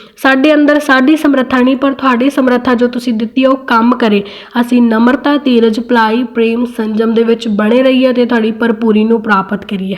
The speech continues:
ਹਾਲੇਲੂਇਆ। ਤਾਂ ਆਓ ਸਭ ਮਿਲ ਕੇ ਅੱਜ ਦੇ ਇਹਨਾਂ ਵਚਨਾਂ ਦੇ ਦੁਆਰਾ ਖੁਦਾਵੰਦ ਦੀ ਹਜ਼ੂਰੀ ਵਿੱਚ ਪ੍ਰਾਰਥਨਾ ਕਰਾਂਗੇ।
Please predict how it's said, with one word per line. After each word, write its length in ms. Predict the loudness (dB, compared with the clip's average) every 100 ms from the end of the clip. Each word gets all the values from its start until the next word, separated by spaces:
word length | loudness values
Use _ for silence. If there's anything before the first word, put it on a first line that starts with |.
| -8
ਹਾਲੇਲੂਇਆ। 460 | -6 -2 -2 -2 -4 -14 -20 _
ਤਾਂ 80 | -4
ਆਓ 80 | -4
ਸਭ 200 | -2 -2
ਮਿਲ 240 | 0 -2
ਕੇ 300 | -2 -2 0
ਅੱਜ 60 | 0
ਦੇ 100 | 0
ਇਹਨਾਂ 160 | 0 0
ਵਚਨਾਂ 380 | -2 -4 -4
ਦੇ 120 | -2 0
ਦੁਆਰਾ 360 | 0 0 0 -6 -14 _ -2
ਖੁਦਾਵੰਦ 420 | 2 4 4 2
ਦੀ 120 | 2
ਹਜ਼ੂਰੀ 180 | 0 2
ਵਿੱਚ 200 | 0 -2
ਪ੍ਰਾਰਥਨਾ 480 | -2 -4 -2 -2 -2
ਕਰਾਂਗੇ। 400 | 0 0 0